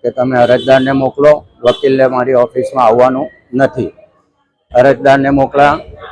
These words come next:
તો મોટી રકમની માંગણી કરી અને મોટી રકમની માંગણી કરી એટલે મારા અરજદારે મને વાત કરી. એટલે હું અર-, હું સિટી સર્વે સુપ્રિન્ટેન્ડન્ટને મળવા ગયો.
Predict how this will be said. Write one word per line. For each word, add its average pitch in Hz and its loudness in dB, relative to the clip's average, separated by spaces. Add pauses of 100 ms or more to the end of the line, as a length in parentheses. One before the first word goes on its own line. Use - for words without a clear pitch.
તો 127 0
મોટી 127 -2
રકમની 135 0
માંગણી 123 -2
કરી 120 -2 (520)
અને 135 -2
મોટી 127 -2
રકમની 135 -2
માંગણી 127 -6
કરી 156 0
એટલે 127 0
મારા 127 2
અરજદારે 127 2
મને 127 -2
વાત 139 2
કરી. 110 -2 (540)
એટલે 127 -4
હું 127 0
અર-, 123 -2 (180)
હું 131 0 (300)
સિટી 135 -6
સર્વે 127 0
સુપ્રિન્ટેન્ડન્ટને 131 -8
મળવા 143 4
ગયો. 107 0